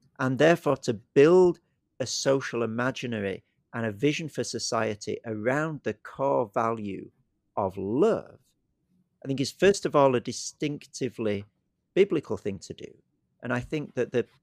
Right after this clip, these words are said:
the, the modern world tends to, to conjure with, with weaker, more sort of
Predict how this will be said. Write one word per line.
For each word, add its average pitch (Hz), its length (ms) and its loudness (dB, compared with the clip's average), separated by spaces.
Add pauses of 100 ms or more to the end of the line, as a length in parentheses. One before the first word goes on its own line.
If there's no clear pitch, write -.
(380)
the, 113 180 -6 (120)
the 117 100 -4
modern 131 360 0
world 113 260 0
tends 117 360 -8
to, 107 240 -6 (440)
to 135 100 -8
conjure 127 580 -2
with, 110 300 -2
with 120 200 -4
weaker, 113 720 -4 (400)
more 113 540 2 (760)
sort 120 260 -2
of 107 200 -4